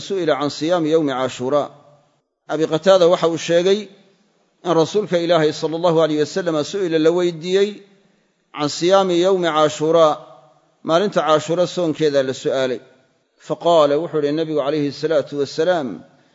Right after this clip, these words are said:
"Yukaffiru as-sanata al-maadiya." Wuxuu markaa waxa dhaafayaa oo dembigooda daadinayaa sannaddii tagtay.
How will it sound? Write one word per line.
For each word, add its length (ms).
"Yukaffiru 460
as-sanata 480
al-maadiya." 640
Wuxuu 200
markaa 320
waxa 200
dhaafayaa 680
oo 80
dembigooda 540
daadinayaa 840
sannaddii 400
tagtay. 420